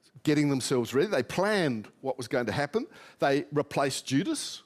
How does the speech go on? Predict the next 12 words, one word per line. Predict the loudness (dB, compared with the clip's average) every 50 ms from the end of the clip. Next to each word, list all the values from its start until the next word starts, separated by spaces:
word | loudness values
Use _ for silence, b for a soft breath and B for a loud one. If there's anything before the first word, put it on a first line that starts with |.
| _ _ _ b b b b b b
with | -6 -4 -4
Matthias | -4 -4 0 0 0 2 0 0 -4 -6 -8 -14 -14 -16 -18 _ _ _ _ _ _ _ _ _ _ _ _
so | -4 -4 -2
that | -2 -2 -2
they | -2 0 0
had | 0 -2 -2 -2
the | -4 -4 -4 -8 -12 -14 -14 -14 -8
twelve | -2 0 2 2 2 0 -4 -8 -12
disciples | -10 -4 0 0 0 0 -2 -8 -6
back | -4 -4 -2 -2
again. | -2 -2 -2 0 0
That, | -2 -4